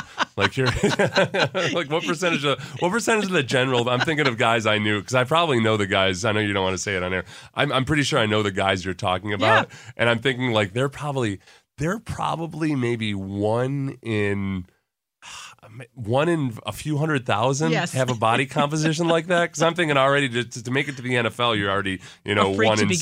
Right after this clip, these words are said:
Speaker 2: several
Speaker 1: with. Right,
Speaker 2: thousand. And then
Speaker 1: right.
Speaker 2: these guys are freaks among N F L players.
Speaker 1: Yep.
Speaker 2: And it was,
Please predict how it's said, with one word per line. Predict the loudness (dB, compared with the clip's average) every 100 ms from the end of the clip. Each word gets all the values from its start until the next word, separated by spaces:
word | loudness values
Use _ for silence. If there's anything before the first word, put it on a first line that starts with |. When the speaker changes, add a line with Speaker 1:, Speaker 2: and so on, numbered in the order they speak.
| 2
Speaker 2:
several | 2 0
Speaker 1:
with. | 2
Right, | 2
Speaker 2:
thousand. | 4 2 -2
And | 0
then | 0
Speaker 1:
right. | 2
Speaker 2:
these | 0 0
guys | -2 -2
are |
freaks | -8 -8 -6 -6
among | -4 -2 -2
N | -2
F | -2
L | -6 -8
players. | -8 -8 -6
Speaker 1:
Yep. | -4 -4 -6 _
Speaker 2:
And | -2
it | 0
was, | -2 -6